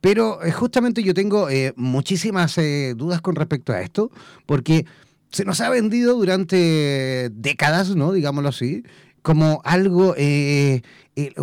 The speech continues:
un proceso en el cual vamos a llegar, eh, a una, eh, eh, situación, una etapa de amor, de éxtasis, eh, de compasión, de unión, de puras etapas,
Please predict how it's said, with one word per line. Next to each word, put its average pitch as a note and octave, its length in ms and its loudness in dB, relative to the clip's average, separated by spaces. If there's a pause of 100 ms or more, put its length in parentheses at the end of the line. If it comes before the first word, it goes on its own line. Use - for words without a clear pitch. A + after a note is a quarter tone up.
(100)
un E3 180 2
proceso E3+ 480 0
en F3 80 0
el D3 140 0
cual D#3 240 0
vamos E3 320 0
a E3+ 40 0
llegar, C#3+ 440 0 (300)
eh, C3 260 0
a A2 100 -4
una, C#3+ 760 4
eh, A#2 240 -6
eh, A2+ 120 -6
situación, E3 440 -6
una G3 160 0
etapa F3 500 2 (300)
de D#3+ 160 -6
amor, G3 800 0
de A#2 240 -6 (100)
éxtasis, F3 880 -2
eh, D3 140 0
de C#3+ 180 -2
compasión, F3 1000 -2
de D#3 100 2
unión, E3 560 2 (260)
de B2+ 200 -2
puras A#3+ 320 -4
etapas, F#3 460 -2